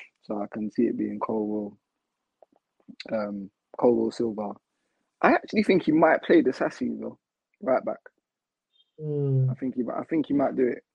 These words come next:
Speaker 1: I think he might do it. Um, it dep-, it, <sighs> it depends, man. I don't know about that. The, the Cucurella thing is interesting 'cause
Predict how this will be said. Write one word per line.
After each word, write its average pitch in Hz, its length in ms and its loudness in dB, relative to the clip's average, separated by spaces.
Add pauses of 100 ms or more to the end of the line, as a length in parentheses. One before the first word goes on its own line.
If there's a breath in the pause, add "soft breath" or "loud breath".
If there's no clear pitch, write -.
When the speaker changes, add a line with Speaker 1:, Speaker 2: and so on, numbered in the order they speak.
(120)
Speaker 1:
I 110 60 -8
think 135 180 -4
he 127 60 -2
might 120 200 -2
do 120 180 0
it. - 80 -14 (880)
Um, 123 580 0 (520)
it 127 140 -4
dep-, 139 360 2
it, 127 120 0 (200)
<sighs> - 240 -20
it - 80 -12
depends, 120 520 0
man. 123 260 -8 (640)
I - 60 -16
don't 123 140 0
know 123 120 4
about 117 220 2
that. 123 160 -4
The, 110 220 -8 (420 loud breath)
the - 80 -2
Cucurella 190 440 8
thing 147 140 4
is 131 60 0
interesting 160 520 -2
'cause 120 240 -8